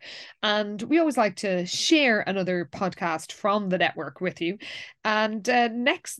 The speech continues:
this week, we're adv-, um, suggesting you check out Phoning It In.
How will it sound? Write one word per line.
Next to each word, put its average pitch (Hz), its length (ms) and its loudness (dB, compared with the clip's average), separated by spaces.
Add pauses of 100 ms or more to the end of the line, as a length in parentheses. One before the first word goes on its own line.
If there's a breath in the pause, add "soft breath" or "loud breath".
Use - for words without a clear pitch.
this 330 220 2
week, 185 320 -2 (260 loud breath)
we're 294 480 4
adv-, 185 380 0
um, 190 280 4
suggesting 202 520 0
you 233 160 0
check 254 320 0
out 254 320 0
Phoning 294 480 4
It 339 160 0
In. 370 400 -2